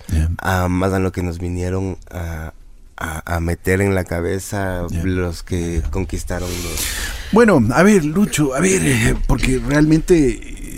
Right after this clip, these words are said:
Speaker 1: es una situación, ya estabas en esto de, de, de, en la, en la zona, en la Foch, que, que muchas veces, eh, ahí tienes, como tú decías, un consumo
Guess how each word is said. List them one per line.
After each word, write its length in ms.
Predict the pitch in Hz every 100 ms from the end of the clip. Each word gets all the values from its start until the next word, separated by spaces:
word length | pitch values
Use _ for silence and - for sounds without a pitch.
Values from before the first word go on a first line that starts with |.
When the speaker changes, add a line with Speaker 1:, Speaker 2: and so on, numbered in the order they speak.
| 123
Speaker 1:
es 160 | 117
una 240 | 123 139 120
situación, 640 | - 113 98 - 156 135
ya 100 | 117
estabas 400 | 110 - 123 110
en 100 | 110
esto 320 | 120 - 113
de, 160 | 92 98 85 82
de, 220 | 78 95
de, 560 | 90 95 92 85 85
en 160 | 92 95
la, 100 | 78
en 220 | 73 98
la 100 | 92
zona, 440 | 90 - 135 131 120
en 80 | 98
la 80 | 95
Foch, 360 | - 135 120 - - - - - - -
que, 240 | - - -
que 140 | - 92
muchas 260 | 95 98
veces, 520 | 92 98 - 85 -
eh, 440 | 180 90 - - - - 98 - - - - - - - - - - -
ahí 640 | - 92 98 98 95 92 85 - -
tienes, 320 | 113 104 82
como 240 | - 95
tú 200 | - 113
decías, 440 | 104 95 120 104 87
un 320 | 82 87 101
consumo 640 | 98 95 - 113 110 95